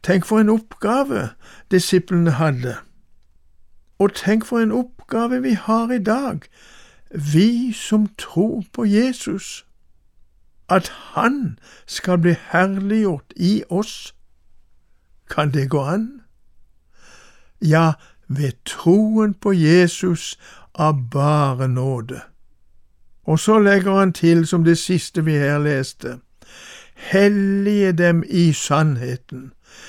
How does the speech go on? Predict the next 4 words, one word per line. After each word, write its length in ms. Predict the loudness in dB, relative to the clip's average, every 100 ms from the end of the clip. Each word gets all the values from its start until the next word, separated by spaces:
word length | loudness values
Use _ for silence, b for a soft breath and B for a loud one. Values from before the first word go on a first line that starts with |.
| B B -10 -6 2
Ditt 600 | 2 2 -6 -20 -20 -20 -6
ord 580 | 0 2 2 -2 -12 -20 _ _
er 300 | -8 -6 -8 -12
sannhet.» 920 | -16 -12 -8 -6 -8 -14 -20 _ -20